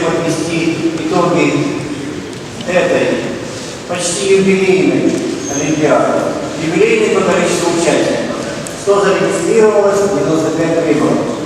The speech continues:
Это очень хороший результат для нас. Но перед тем, как перейти к награждению, к абсолютно заключительной части, я бы хотел выразить и передать вам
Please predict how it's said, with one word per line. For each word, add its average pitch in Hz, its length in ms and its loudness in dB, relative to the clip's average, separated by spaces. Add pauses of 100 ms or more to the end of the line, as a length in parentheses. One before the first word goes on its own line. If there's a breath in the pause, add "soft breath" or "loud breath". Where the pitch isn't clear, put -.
(480)
Это 185 180 0
очень 196 240 2
хороший 175 420 0
результат 147 460 2 (400)
для 160 180 -2
нас. 160 180 2 (680)
Но 202 220 4
перед 196 220 2
тем, 214 140 4 (100)
как 196 240 0
перейти 185 440 0
к - 20 -4
награждению, 180 880 2 (880)
к - 20 -10
абсолютно - 520 2
заключительной 139 600 0
части, - 220 0 (720)
я 202 80 4
бы 202 160 4
хотел 196 240 4
выразить 180 800 0 (540)
и - 20 -6
передать 170 540 2
вам 160 480 0